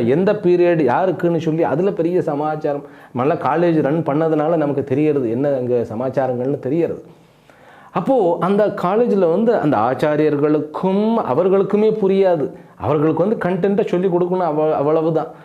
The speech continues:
எதிரில் உட்கார்ந்துருக்கிறவன் வந்து அவன் வந்து எந்த ஒரு, ஒரு பக்குவத்துல இருக்கான்னெல்லாம் அதெல்லாம் பார்க்க வேண்டிய அவசியம் இல்லை. பாடத்தை சொல்லிட்டு வந்துட வேண்டியது. அட்மினிஸ்ட்ரேஷன் நடத்துறவர்களுடைய ஜாப், "எந்த பிரச்சனையும் இல்லாம நடத்தணுமப்பா,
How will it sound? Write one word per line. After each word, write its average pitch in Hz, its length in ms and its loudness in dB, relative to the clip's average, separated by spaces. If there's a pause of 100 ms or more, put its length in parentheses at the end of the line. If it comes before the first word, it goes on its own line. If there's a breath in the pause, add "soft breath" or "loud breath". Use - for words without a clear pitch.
(180 loud breath)
எதிரில் 190 300 2
உட்கார்ந்துருக்கிறவன் 180 720 0
வந்து 196 360 0 (220 loud breath)
அவன் 131 240 0
வந்து 170 300 0
எந்த 165 280 2 (800)
ஒரு, 135 200 2
ஒரு 123 240 2
பக்குவத்துல 185 360 0
இருக்கான்னெல்லாம் 156 580 0
அதெல்லாம் 165 320 0
பார்க்க 143 320 -2
வேண்டிய 147 240 0
அவசியம் 123 260 -2
இல்லை. 107 160 -4
பாடத்தை 131 340 -2
சொல்லிட்டு 165 460 -2
வந்துட 151 220 0
வேண்டியது. 120 480 -2 (280 loud breath)
அட்மினிஸ்ட்ரேஷன் 190 720 0
நடத்துறவர்களுடைய 151 760 0
ஜாப், 147 320 0
"எந்த 120 220 0
பிரச்சனையும் 123 440 0
இல்லாம 131 340 0
நடத்தணுமப்பா, 131 720 0